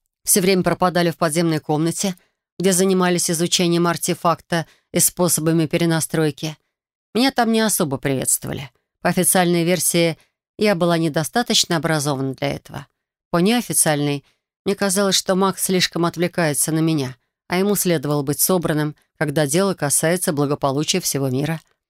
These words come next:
Правда, один раз он всё-таки отвлёкся, чтобы исполнить обещание и устроить полёт на драконе для Айриса. Теперь, когда я в полной мере представляла, что такое полёт на драконе,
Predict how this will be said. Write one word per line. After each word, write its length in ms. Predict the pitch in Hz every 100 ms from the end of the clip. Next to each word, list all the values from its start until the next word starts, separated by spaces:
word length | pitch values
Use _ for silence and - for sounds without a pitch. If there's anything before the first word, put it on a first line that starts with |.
| _ _ _ _
Правда, 340 | - 180 165 175
один 220 | 170 180
раз 200 | 175 160
он 100 | 170
всё-таки 360 | 151 165 - 170
отвлёкся, 580 | 165 220 240 - - - _ _ _ _
чтобы 360 | - - 180 180
исполнить 520 | - - 196 175 170
обещание 720 | 170 160 165 - 214 175 143 - _ _
и 60 | 175
устроить 460 | 180 - 180 165 -
полёт 380 | 170 175 170
на 80 | 170
драконе 500 | 165 160 - 185 165
для 240 | 156 160 -
Айриса. 640 | - 170 143 139 - - - _ _ _ _ _ _
Теперь, 300 | - - 170
когда 340 | 180 160 160
я 60 | 160
в 100 | -
полной 320 | 233 247 202
мере 260 | 175 165 156
представляла, 840 | - - - 165 151 165 151 147
что 240 | 143 - 165
такое 320 | 151 - 143
полёт 320 | 151 147 143
на 80 | 151
драконе, 540 | 147 147 - 175 147